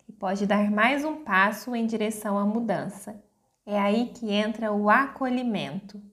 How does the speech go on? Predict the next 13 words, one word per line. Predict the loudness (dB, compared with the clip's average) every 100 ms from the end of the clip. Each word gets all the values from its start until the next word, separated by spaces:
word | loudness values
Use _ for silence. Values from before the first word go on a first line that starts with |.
| _ _ _ _ _ _
Muitas | -4 0 2 0 2 2 2
de | 0
nós | 2 2 2 -2 -6
até | -6 -2 -2
temos | -2 0 2 2
essa | 0 -2 -2
disponibilidade | -6 -4 -2 -2 0 0 0 0 0 -2 -2
de | -2
aceitar | -2 -4 -6 -4 -4 -2
que | -2
não | -2
somos | -2 -2 -2
perfeitas, | -2 -4 -4 -4 -4 -4 -4 -12 -16